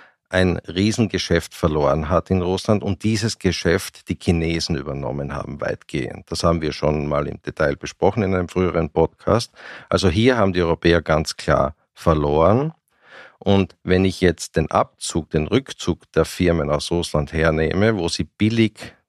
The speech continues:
diese, dieses Russlandgeschäft an die Russen verkauft haben, sind sie ja hier wieder als Verlierer rausgegangen. Ist es übertrieben, wenn man sagt, sind die Europäer doppelte Loser, sind die Europäer doppelte Verlierer dieses Prozesses?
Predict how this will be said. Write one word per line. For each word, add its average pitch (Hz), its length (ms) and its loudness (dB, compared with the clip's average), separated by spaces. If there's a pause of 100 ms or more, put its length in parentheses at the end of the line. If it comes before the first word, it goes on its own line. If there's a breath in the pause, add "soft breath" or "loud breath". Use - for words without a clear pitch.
(120)
diese, 87 520 0 (240)
dieses 90 240 -4
Russlandgeschäft 87 640 0
an 78 100 2
die 76 80 -8
Russen 87 400 0
verkauft - 640 -2
haben, 104 300 4 (500 soft breath)
sind 95 280 2
sie 104 100 2
ja 98 80 6
hier 92 280 2
wieder 104 440 0
als - 440 -2
Verlierer 85 600 0
rausgegangen. 82 800 2 (1200 loud breath)
Ist 98 120 -2
es 104 100 0
übertrieben, 110 460 4
wenn 113 100 4
man 107 140 2
sagt, 101 280 0
sind 107 280 2
die 117 80 4
Europäer 98 680 2 (120)
doppelte 98 440 2
Loser, 98 460 0
sind 98 160 2
die 95 80 4
Europäer 90 380 2
doppelte 95 440 0
Verlierer 92 640 0
dieses 104 300 -6
Prozesses? - 600 -4